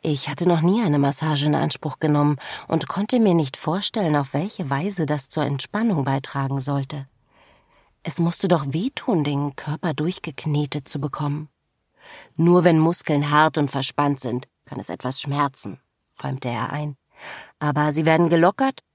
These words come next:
fühlen sich danach sehr weich an und entspannt.“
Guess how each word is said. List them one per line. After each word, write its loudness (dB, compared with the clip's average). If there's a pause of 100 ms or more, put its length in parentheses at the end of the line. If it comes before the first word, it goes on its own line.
fühlen 4
sich -2
danach 6
sehr 2
weich 2
an -4
und -14
entspannt.“ -6